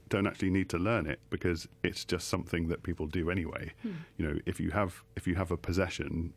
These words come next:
Speaker 1: you tend to want to make it endure and, you know, get as good a life out of it as possible.
Speaker 2: Mm-hmm.
Speaker 1: Um, and, uh, so, so quite a lot of work has to be done to stop you from being able to do that. And it's very interesting. I've just been looking at, um,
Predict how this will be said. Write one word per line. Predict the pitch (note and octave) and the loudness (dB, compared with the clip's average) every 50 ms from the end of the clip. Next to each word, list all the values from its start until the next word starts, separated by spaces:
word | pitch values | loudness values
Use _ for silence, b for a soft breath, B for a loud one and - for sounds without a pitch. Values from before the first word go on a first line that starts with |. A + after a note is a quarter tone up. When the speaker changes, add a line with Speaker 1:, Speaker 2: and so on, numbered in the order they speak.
| - - | -10 -4
Speaker 1:
you | E2 E2+ E2 | -2 -2 -2
tend | - - - A2+ G#2+ F#2+ F2+ E2 D#2+ - - | -2 0 2 2 4 4 2 0 -2 -4 -6
to | - - F#2 E2+ E2 E2+ E2 | -4 0 2 2 2 2 2
want | D#2+ D#2+ E2 E2 D#2+ - | 2 2 0 0 -2 -4
to | - - | -6 -4
make | D#2+ D#2 E2 E2 D#2 - - | -2 0 0 0 0 -2 -4
it | D#2+ - - | -4 -2 0
endure | E2+ E2 D#2+ D#2 E2 D#2+ D#2 D#2 D#2 D2+ D2+ | 0 0 0 2 2 2 2 2 2 0 -2
and, | D2 D2 D2 D2+ D2 - - | -2 -4 -4 -6 -8 -6 -4
you | F2 D#2 | -2 -2
know, | D#2 D2+ | -2 -2
get | - - - | -2 -2 -4
as | F2+ - - - - - G2 - - - - - - | -4 -6 -6 -14 -18 -20 -20 -20 -20 -20 -14 -2 0
good | G2 F2 | 2 2
a | F2 E2 | 2 2
life | D#2+ D#2+ D#2+ E2 D#2+ - | 2 2 2 0 -2 -2
out | D#2+ D#2 - | -4 -4 -2
of | - D#2 | -2 -2
it | D#2 - | -2 -4
as | - - | -4 -2
possible. | - - G#2 - - D#2 C#2+ D2 - - | 0 0 0 2 0 -4 -4 -2 -4 -4
Speaker 2:
Mm-hmm. | A3+ F#3+ B3 C4+ - - - - - - - - - - - - - E2 | -6 -6 -10 -12 -14 -18 -20 -18 -18 -18 -18 -18 -20 -20 -10 -2 2 2
Speaker 1:
Um, | F2 E2+ E2+ E2+ E2+ D#2+ - - - - - | 4 4 4 4 2 2 0 -4 -8 -2 0
and, | E2+ F#2 F2+ E2 D#2 - | 2 4 4 2 4 4
uh, | F2 E2+ E2+ E2+ E2+ E2 - B B B B B B B B | 4 4 4 4 2 0 -2 B B B B B B B B
so, | - - F#2+ F2 E2+ E2+ E2+ | 0 2 4 6 6 6 4
so | - - F2+ F2 D#2+ | 2 4 4 4 4
quite | - - G2 - - | 4 2 2 2 4
a | |
lot | E2+ - | 2 2
of | - E2+ | 2 4
work | E2+ F2 E2+ D2 - - | 4 4 4 4 0 0
has | - D#2+ - | -2 -4 -2
to | - - | -2 -4
be | D#2 D#2+ D#2 | -2 -2 0
done | D2+ F#2 F2+ E2+ D#2 D2+ D2+ | 2 2 2 2 2 0 0
to | - - | -2 -2
stop | - - - - E2+ - - - | -4 -4 -2 -2 -2 -2 0 -2
you | F2+ E2 | 0 0
from | D#2 - D2+ D2+ D2+ | 0 0 -2 0 0
being | E2 D2+ D#2 | 0 0 0
able | D#2+ D2+ D2+ | 0 -2 -4
to | - - | -4 -4
do | D2+ F2+ F2+ E2+ | 0 2 2 2
that. | D2 - - - - - - - - - | 2 -2 -6 -8 -10 -16 -18 -18 -6 -2
And | E2+ E2+ | 0 0
it's | F2 - - | 0 0 2
very | - G2+ G2 F#2+ | 2 4 4 4
interesting. | F#2 F2 - - F#2 F2 | 4 2 2 2 4 4
I've | E2+ E2+ E2+ D#2+ - | 4 4 4 2 2
just | - F#2 - - | 0 -2 -2 2
been | - F2 E2+ E2+ | 2 2 4 4
looking | E2+ E2 - F2+ E2 E2 | 2 2 2 0 2 2
at, | D#2 - - - - - | 0 -2 -4 -6 -2 0
um, | E2 D#2+ D#2 D#2 D#2 D#2+ D#2+ D2 | 2 2 2 2 2 2 0 0